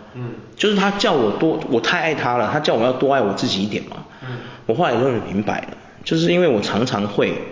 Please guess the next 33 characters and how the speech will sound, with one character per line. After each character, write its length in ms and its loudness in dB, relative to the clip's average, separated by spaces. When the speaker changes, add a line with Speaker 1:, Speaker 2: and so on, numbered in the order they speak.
Speaker 2:
就 100 -4
是 140 -6
在 180 0
意 120 2
他 140 0
那 120 2
个， 80 2
就 140 2
是， 120 -2
是 140 -2
那 100 2
个 80 2
脚 260 -2
啊， 280 -8
干 120 0
嘛 200 -4
的， 100 -4
我 100 2
的 100 2
是 180 2
善 360 0
意 120 2
嘛， 200 -4
出 140 0
于 120 2
善 320 2
意 100 2
就 120 0
跟 100 2
他 100 2
说 140 0
，“哎 40 4
呀， 80 4